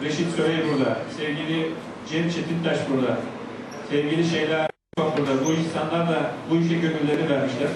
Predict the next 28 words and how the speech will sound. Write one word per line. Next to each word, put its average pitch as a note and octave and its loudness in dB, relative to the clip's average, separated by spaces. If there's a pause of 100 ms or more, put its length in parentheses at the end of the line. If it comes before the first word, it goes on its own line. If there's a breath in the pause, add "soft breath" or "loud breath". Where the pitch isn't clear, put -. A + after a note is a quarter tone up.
(140)
Bizlerle C#3+ 0
beraberler. C3+ 2 (180)
Hep C#3+ -2
beraber C#3+ 2 (380)
bu C#3 -4
gece C#3+ 0 (380)
küçük E3 2
bir D#3+ 0
panelde C#3+ 2 (420)
evde C#3+ 0
şarap, D3+ 0
butik D#3+ -4
şarapçılığı C#3 2
bu C#3+ 0
konular C#3+ 2
üzerine C#3 0
tartışmalar C#3 -2
yapacağız. B2+ -2 (1500)
Umarım G#3 4 (1400)
benim F3 2
hep G3 4
söylediğim, F3+ 2
demin F3+ 0
bir F3+ 0
arkadaşımız F3 2
hatırlattı. D#3 0 (960)
Şarap G3 2
için F#3 2